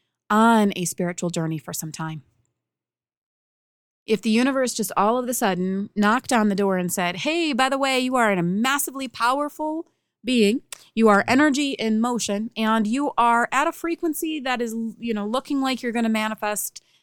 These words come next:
this, this, this, this, and this. Are you okay with all of that? Are you okay with this?" If the universe did that, one, we wouldn't know what to do with all the power. It's something that we need to take bite-sized pieces of.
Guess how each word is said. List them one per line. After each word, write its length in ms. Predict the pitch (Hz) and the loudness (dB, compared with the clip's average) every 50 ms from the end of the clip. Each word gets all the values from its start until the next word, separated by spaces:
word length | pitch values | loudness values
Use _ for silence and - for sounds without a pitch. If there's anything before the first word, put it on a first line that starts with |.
| _ _ - | _ _ 0
this, 200 | 226 254 240 - | 0 2 2 2
this, 240 | - 233 233 - - | 0 0 0 0 0
this, 320 | - 220 226 - - - | 2 2 2 2 -2 0
this, 320 | - 190 214 214 - - - - | 2 2 2 2 0 -4 -6 -2
and 400 | - 185 175 170 160 156 151 156 - | 2 4 4 4 4 2 0 -2 -6
this. 320 | - 175 196 285 226 - | -4 2 2 4 4 4
Are 100 | 226 214 | 4 4
you 200 | 220 262 311 349 339 | 4 6 6 4 4
okay 260 | 339 - 403 466 427 | 4 2 4 4 6
with 160 | 392 403 - | 6 6 6
all 200 | 269 226 208 202 | 6 4 6 6
of 120 | 190 180 175 | 4 4 4
that? 580 | 175 170 160 160 170 214 285 311 - - - _ _ _ _ _ _ _ _ _ _ _ _ _ _ _ _ _ _ _ _ _ _ _ _ _ _ _ _ _ _ - | 4 6 6 6 6 4 2 0 -2 -6 -12 _ _ _ _ _ _ _ _ _ _ _ _ _ _ _ _ _ _ _ _ _ _ _ _ _ _ _ _ _ _ -2
Are 80 | 240 | 0
you 240 | 269 285 330 392 453 | 4 4 6 6 6
okay 240 | 403 - 349 403 392 | 6 4 4 4 6
with 160 | 311 262 226 | 6 4 4
this?" 680 | - 214 196 208 269 330 349 339 - - - - - _ _ _ _ - - - - | 4 4 4 6 4 4 2 0 -2 -6 -8 -12 -16 _ _ _ _ -20 -16 -6 -2
If 140 | 277 277 - | -2 0 2
the 80 | 294 | 2
universe 460 | 277 311 381 415 392 320 285 262 - - | 4 4 6 4 6 4 4 4 2 0
did 320 | 262 285 349 403 403 330 | 2 4 4 4 4 2
that, 600 | - 202 180 170 175 180 214 226 254 277 - - | 0 2 4 4 4 4 4 2 2 0 -2 -4
one, 380 | - 233 220 233 277 359 392 302 | -4 0 2 4 4 6 4 4
we 100 | 254 247 | 2 2
wouldn't 280 | 226 277 269 233 226 233 | 2 2 2 4 4 4
know 100 | 240 247 | 6 4
what 160 | 220 202 - | 4 2 2
to 60 | 196 | 2
do 160 | 170 214 233 | 0 2 2
with 100 | 220 175 | 2 2
all 100 | 160 156 | 0 -2
the 60 | 156 | -4
power. 480 | - - 180 180 175 - 82 71 - - - | -4 -2 -2 -2 -2 -2 -6 -8 -8 -8 -10
It's 180 | 190 - - - | -10 -8 -6 -4
something 380 | - 240 226 226 226 233 214 | -2 -2 -2 -2 0 2 2
that 180 | 190 185 175 - | 2 0 -2 -4
we 80 | 180 185 | -4 -4
need 220 | 180 180 175 170 | -2 -2 -4 -6
to 80 | - 170 | -8 -10
take 340 | - 175 170 165 - _ _ - | -6 -6 -6 -6 -6 _ _ -8
bite-sized 600 | - 165 160 - - - - 147 139 - - - | -6 -6 -6 -6 -6 -6 -6 -6 -4 -6 -8 -8
pieces 360 | - - 254 - - - - - | -8 -10 -8 -6 -6 -6 -8 -12
of. 220 | - - - - | -12 -14 -14 -18